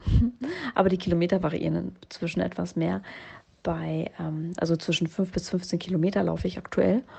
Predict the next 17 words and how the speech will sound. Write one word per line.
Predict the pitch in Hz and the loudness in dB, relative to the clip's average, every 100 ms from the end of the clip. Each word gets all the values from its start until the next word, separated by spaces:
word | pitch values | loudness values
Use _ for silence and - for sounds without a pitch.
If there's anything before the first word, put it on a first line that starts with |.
| - - - _ | -20 -20 -20 _
Und | - 175 165 170 - - _ _ - | -2 0 0 -2 -8 -14 _ _ -6
das | 170 | -6
fühlt | - 180 | -6 -10
sich | - - | -10 -8
richtig | 180 170 - | -8 -8 -10
gut | 190 185 | -4 -2
an | 180 | -2
und | |
macht | 165 - | -4 -2
mega | 170 180 | -2 0
viel | 170 170 | -2 -8
Spaß. | - 165 - - - - - - - - _ _ _ _ _ - | -6 -6 -4 -8 -12 -20 -20 -20 -20 -20 _ _ _ _ _ -6
Unterwegs | 185 180 214 247 | -2 2 2 0
bin | - | 0
ich | 196 - | 0 0
auf, | 190 185 - - | -2 -2 -6 -6
ähm, | 165 170 180 190 | -4 -4 -6 -8